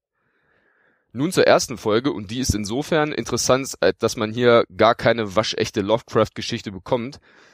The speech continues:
sondern eine Art Gemeinschaftsarbeit. Ernst Meinke liest hier Die geliebten Toten,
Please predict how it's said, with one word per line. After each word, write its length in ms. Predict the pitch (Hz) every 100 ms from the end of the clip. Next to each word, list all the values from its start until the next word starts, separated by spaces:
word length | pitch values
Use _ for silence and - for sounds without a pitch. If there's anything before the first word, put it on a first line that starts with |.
| _ _
sondern 380 | 90 107 117 117
eine 260 | 104 101
Art 240 | 101 120 -
Gemeinschaftsarbeit. 1000 | 110 104 117 90 - - 80 73 78 - _ _ _ _ _ _ _ -
Ernst 280 | 98 98 101
Meinke 280 | 107 139
liest 280 | 156 139 -
hier 180 | 135 135
Die 140 | 113
geliebten 420 | 107 104 127 - 120
Toten, 480 | - 147 107 143